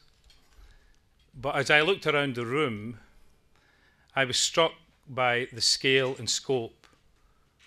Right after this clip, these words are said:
of the partnerships who were represented here. And I think they are, Sam and Ted and all the other board members of N T I and their supporters, a testimony to your enormous achievements,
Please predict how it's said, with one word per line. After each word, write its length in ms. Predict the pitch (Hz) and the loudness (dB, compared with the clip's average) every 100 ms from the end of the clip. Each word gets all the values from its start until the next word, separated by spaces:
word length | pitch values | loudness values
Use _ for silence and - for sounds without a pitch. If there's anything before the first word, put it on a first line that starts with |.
| - | -16
of 140 | 139 110 | -12 -10
the 80 | |
partnerships 680 | 120 143 156 139 - 143 - | 0 2 2 0 -4 -6 -6
who 100 | 139 | -8
were 100 | 123 | -4
represented 760 | 117 123 - 110 127 127 135 110 | -2 -2 -2 -4 -2 -4 -8 -12
here. 320 | 110 104 - - _ _ _ _ _ _ _ _ | -12 -12 -14 -20 _ _ _ _ _ _ _ _
And 140 | - 135 | 0 4
I 120 | 143 | 4
think 400 | - 151 135 - | 4 -4 -4 -6
they 260 | 123 123 120 | -6 -2 -2
are, 400 | 117 113 110 107 _ _ _ - _ | 0 0 -2 -6 _ _ _ -20 _
Sam 680 | - - 139 127 127 120 120 - - _ _ _ _ _ - | -12 -4 0 2 2 -2 -8 -12 -20 _ _ _ _ _ -12
and 140 | 113 | -10
Ted 480 | - 131 127 123 113 - _ _ _ _ | 0 2 2 -2 -8 -20 _ _ _ _
and 140 | - 123 | -6 -2
all 220 | 135 131 | 0 0
the 100 | 127 | 0
other 180 | 123 120 | -2 -4
board 300 | 117 131 113 | -6 -6 -6
members 420 | 123 120 120 107 | -6 -6 -8 -8
of 120 | 113 | -6
N 180 | 117 113 | -6 -6
T 240 | - 117 | -8 -6
I 140 | 113 117 | -4 -4
and 200 | 117 113 | -6 -8
their 120 | 117 | -8
supporters, 720 | - - 135 127 - 120 120 | -10 -8 -6 -6 -6 -8 -8
a 60 | 120 | -12
testimony 720 | - 151 139 - 123 113 110 | 0 0 2 -2 -6 -8 -10
to 200 | - - | -12 -14
your 240 | 117 117 | -8 -6
enormous 440 | 113 117 120 117 - | -6 -6 -6 -8 -10
achievements, 800 | - - 151 117 110 - - | -8 -6 -6 -8 -12 -14 -18